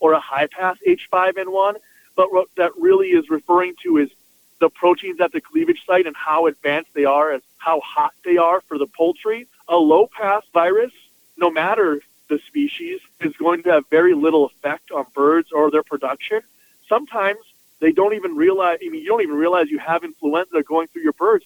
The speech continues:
because they, they look completely happy, you know, happy, active. But if it becomes a high pathogenicity situation, it's when that sa-,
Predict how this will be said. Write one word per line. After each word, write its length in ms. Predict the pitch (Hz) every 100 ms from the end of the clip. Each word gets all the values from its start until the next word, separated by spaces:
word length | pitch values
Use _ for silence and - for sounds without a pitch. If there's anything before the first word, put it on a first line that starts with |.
| -
because 340 | 151 156 143 - _ _ _ _
they, 160 | - 170
they 160 | - 156
look 220 | 180 -
completely 400 | - - 180 160
happy, 420 | 165 190 - 110 _ _ _ _
you 120 | 147
know, 140 | 147 139
happy, 460 | 185 202 - 175
active. 500 | 165 170 175 190 196 - _ _ _ _ _ -
But 140 | 170 - _
if 160 | 180 185
it 80 | 185
becomes 360 | 170 196 196
a 60 | 175
high 200 | - 165
pathogenicity 960 | 160 165 - 147 143 190 - 143 127 139 _ _ _
situation, 720 | 339 - 143 139 139 147 151 - _ _ -
it's 200 | 160 -
when 220 | 165 160
that 220 | 160 175 - _
sa-, 140 | 180